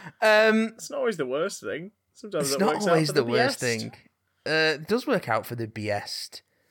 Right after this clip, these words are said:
Speaker 1: Um,
Speaker 2: <gasps>
Speaker 1: yeah. I don't
Speaker 2: Yeah,
Speaker 1: know.
Speaker 2: uh,
Speaker 1: That's, that's where I'd go with it. That's where I'd go with it. It being a,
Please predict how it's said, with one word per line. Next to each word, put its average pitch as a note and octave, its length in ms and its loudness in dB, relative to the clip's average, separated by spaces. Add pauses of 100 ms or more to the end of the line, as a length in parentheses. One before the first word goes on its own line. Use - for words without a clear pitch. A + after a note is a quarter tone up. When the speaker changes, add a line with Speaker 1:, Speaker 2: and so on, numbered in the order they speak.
(460)
Speaker 1:
Um, B2 1400 0 (800)
Speaker 2:
<gasps> B3+ 160 -2 (160)
Speaker 1:
yeah. D#3 440 2 (2000)
I D#3+ 100 -2
don't F3+ 100 0
Speaker 2:
Yeah, F#3 60 6
Speaker 1:
know. E3+ 120 6
Speaker 2:
uh, C#3+ 100 -2
Speaker 1:
That's, - 240 0
that's F#3+ 260 0
where F3 180 6
I'd E3 160 4
go D#3 180 4
with B2+ 140 0
it. G#2+ 120 -2
That's D#3 220 0
where D3+ 160 4
I'd C#3 160 2
go B2+ 120 0
with A#2 180 -4
it. A2 180 -10 (720)
It C3 200 0
being C#3 520 4
a, B2+ 300 2